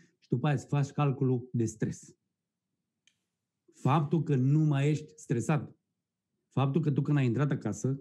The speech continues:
cum povestesc eu multora și mulți îmi dau dreptate, foarte mult se leagă de programul ăsta și cumva deja simt așa, cumva am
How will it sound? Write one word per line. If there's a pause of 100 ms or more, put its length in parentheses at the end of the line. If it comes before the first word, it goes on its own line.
(100)
cum
povestesc
eu
multora
și (260)
mulți
îmi
dau
dreptate,
foarte
mult
se
leagă
de
programul
ăsta
și (200)
cumva
deja
simt
așa,
cumva
am